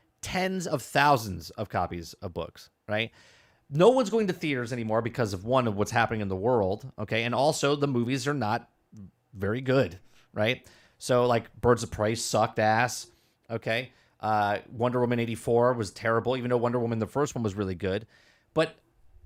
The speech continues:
why do you think that the, the companies are doing this, where they're trying to, like, sabotage their own fan base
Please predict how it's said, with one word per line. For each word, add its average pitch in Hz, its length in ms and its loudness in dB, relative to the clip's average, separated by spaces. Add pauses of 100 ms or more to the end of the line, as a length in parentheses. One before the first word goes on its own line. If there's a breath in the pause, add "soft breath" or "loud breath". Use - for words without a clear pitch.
why 170 300 -2
do 269 80 -6
you 247 80 -6
think 175 380 -4
that 143 120 -6
the, 131 120 -8 (100)
the 135 80 -4
companies 143 380 -6
are 113 60 -4
doing 123 200 -4
this, 95 420 -6
where 113 380 2
they're 117 180 2
trying 175 220 -2
to, 143 80 0
like, 131 180 4
sabotage 151 800 0
their 123 200 0 (120)
own 135 360 2
fan 127 400 -6
base 92 500 -4